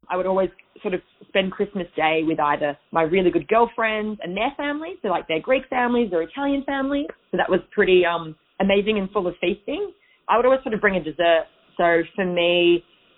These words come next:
I would always make a typical kind of Bosnian dessert. I usually do, like, a jam shortbread, um, kind of like a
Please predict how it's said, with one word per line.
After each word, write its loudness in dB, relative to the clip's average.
I 4
would 4
always 2
make 0
a 0
typical 4
kind -2
of 0
Bosnian 0
dessert. -2
I 2
usually 2
do, 4
like, 2
a -2
jam -2
shortbread, 0
um, 0
kind -6
of -2
like -6
a -16